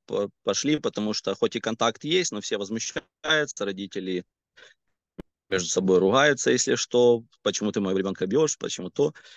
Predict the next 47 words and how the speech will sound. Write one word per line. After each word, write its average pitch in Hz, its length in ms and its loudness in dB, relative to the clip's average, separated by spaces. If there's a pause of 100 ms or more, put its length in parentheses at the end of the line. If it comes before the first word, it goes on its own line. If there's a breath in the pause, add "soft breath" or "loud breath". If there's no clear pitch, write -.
(220 loud breath)
То 110 80 6
есть - 80 0
в 123 80 2
таком 113 140 4
плане. 92 220 4
Здесь 151 240 4
такого 127 240 2
вообще 104 260 -2
нету. 80 280 -10 (100)
Родители 110 380 0
между 90 160 -2
собой 92 220 0
вообще 120 320 0
не 131 80 2
ругаются. 120 440 -2 (420 loud breath)
Э, 80 380 4
в 92 40 4
этом 92 260 4
плане 92 560 2
дети 95 600 0
после 101 300 -6
любого 101 400 -2
момента 98 480 -2
максимум 95 520 -2
могут 92 320 -6
там, 78 400 -6 (360)
м, - 140 -16 (600)
не 113 120 6
пожать 104 360 2
руки 160 260 6
и 92 140 4
у-, 87 200 2
разойтись. 95 640 0
Но 95 440 0
никогда 104 580 2
ник-, 95 240 -4
никто 101 340 -2
ни 95 200 -2
на 101 120 0
кого 95 220 -2
не 107 220 0
обзывается, 107 600 0
ни 95 280 -4
драки 123 400 0
тем 113 160 -8
более, 104 260 -4
ник-, 101 200 -10